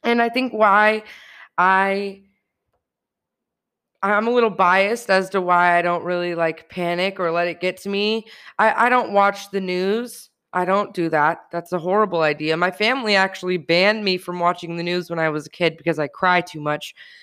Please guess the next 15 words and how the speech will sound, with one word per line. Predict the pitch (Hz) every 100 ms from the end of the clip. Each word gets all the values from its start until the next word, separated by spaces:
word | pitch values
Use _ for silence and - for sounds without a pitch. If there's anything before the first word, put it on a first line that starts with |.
| - -
And | - 190
it's | 196
because | 208 214 - -
everything | 226 220 220 196 190
on | 175
the | 170
news | 190 185
is | 160 156
just | - 143 - _ _ _ _
horribly | _ 185 208 160 151 143
sad | - 156 156 147
all | 143 147
the | 143
time. | - 151 143 151 - - - -
But | - 208 196